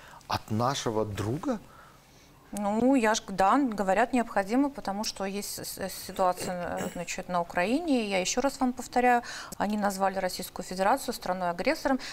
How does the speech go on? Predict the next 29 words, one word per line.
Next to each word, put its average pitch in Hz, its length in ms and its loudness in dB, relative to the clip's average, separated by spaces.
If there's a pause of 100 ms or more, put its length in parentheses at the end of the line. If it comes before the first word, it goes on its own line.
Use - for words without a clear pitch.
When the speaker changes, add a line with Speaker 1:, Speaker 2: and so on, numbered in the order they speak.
(100)
Speaker 2:
То - 80 -2
есть 226 120 -6
я 247 140 4
щас 233 240 -2 (260)
о 214 100 0
другом 247 300 2
хочу 202 200 -6
спросить. - 240 -6
То 202 80 0
есть - 140 -6
вы 262 80 6
не 285 140 8
верите 339 320 2
в 180 60 -4
эту 180 220 -4
идеологическую 185 760 -2
версию? 180 340 -2
Вы 247 120 4
видите 247 400 0
здесь 247 260 0
экономическую 262 680 4
ещё - 160 -2
и - 20 -6
подоплёку, 277 540 -2
что - 180 0
если 247 240 2
у 196 80 0
гагаузов 208 560 0
получится, 214 840 0